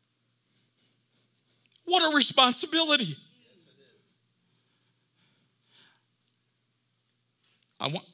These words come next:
Speaker 1: I want to take, I want to pause just for a minute. And I want you to, to take your finger. Nobody's looking.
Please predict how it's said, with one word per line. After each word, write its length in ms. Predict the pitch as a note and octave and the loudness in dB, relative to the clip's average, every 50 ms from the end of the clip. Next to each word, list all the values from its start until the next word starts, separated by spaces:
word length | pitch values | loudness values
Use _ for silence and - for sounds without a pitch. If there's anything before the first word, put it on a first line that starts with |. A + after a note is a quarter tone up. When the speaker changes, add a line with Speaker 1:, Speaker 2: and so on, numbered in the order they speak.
| _ _ | _ _
Speaker 1:
I 60 | - | -12
want 200 | C3+ D3+ E3+ D#3 | -10 -10 -8 -10
to 120 | D3 - D#3+ | -10 -10 -12
take, 120 | C3+ - | -10 -10
I 60 | - | -10
want 180 | B2 B2+ B2+ A2+ | -10 -10 -10 -12
to 80 | - - | -14 -16
pause 300 | - F#2 - F#3+ G#3+ G2+ | -12 -10 -8 -8 -8 -10
just 240 | - B2 - - | -12 -12 -14 -14
for 80 | - - | -16 -14
a 60 | A#2+ | -12
minute. 300 | A2+ G#2 F#2 F#2 - - - - - _ _ _ _ _ _ _ _ _ _ _ _ _ _ _ _ _ _ _ _ _ _ _ _ _ _ _ _ _ _ _ _ _ _ _ _ _ _ _ _ _ _ _ _ _ _ | -12 -12 -12 -14 -16 -18 -20 -20 -20 _ _ _ _ _ _ _ _ _ _ _ _ _ _ _ _ _ _ _ _ _ _ _ _ _ _ _ _ _ _ _ _ _ _ _ _ _ _ _ _ _ _ _ _ _ _
And 100 | - A2+ | -6 -6
I 40 | A#2+ | -6
want 280 | B2 C3+ D#3+ D#3 - | -4 -4 -6 -8 -8
you 60 | - C3+ | -10 -12
to, 180 | - - A#2+ A#2 - _ _ | -12 -14 -14 -16 -16 _ _
to 80 | - - | -18 -16
take 260 | - - D3+ D#3 - | -12 -12 -12 -12 -12
your 80 | G#2+ - | -16 -14
finger. 380 | - D#3 C#3+ A#2+ G2 F2+ D2 - - - _ _ _ _ _ _ _ _ _ _ _ - | -12 -12 -10 -10 -12 -14 -16 -18 -20 -20 _ _ _ _ _ _ _ _ _ _ _ -16
Nobody's 420 | - - C3+ A#2+ A2 G#2 F#2+ - | -12 -10 -8 -8 -8 -10 -12 -14
looking. 220 | D#3+ D#3+ - - | -16 -18 -18 -20